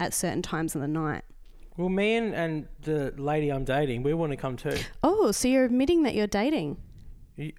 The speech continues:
Speaker 2: oh, shit.
Speaker 1: You've just admitted on air that you're dating someone, because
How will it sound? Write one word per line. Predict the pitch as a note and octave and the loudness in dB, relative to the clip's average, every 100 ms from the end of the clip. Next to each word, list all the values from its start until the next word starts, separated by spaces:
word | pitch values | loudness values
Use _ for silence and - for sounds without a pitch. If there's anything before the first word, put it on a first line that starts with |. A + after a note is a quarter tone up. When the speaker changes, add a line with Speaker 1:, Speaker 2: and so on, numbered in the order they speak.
| - | -4
Speaker 2:
oh, | C#3 B2+ A2+ | -2 -2 -4
shit. | - - - | -8 -8 -4
Speaker 1:
You've | A3 B3 | 0 2
just | D#4+ - | 2 4
admitted | A#3+ G#3+ G3+ | 4 4 4
on | - G3 | 4 4
air | G3 | 4
that | F#3+ - | 2 2
you're | F#3 | 2
dating | F3 F3+ C#4 | 2 2 2
someone, | D4 F#3 E3+ D#3+ | 2 2 2 2
because | F#3 A#3 | 2 2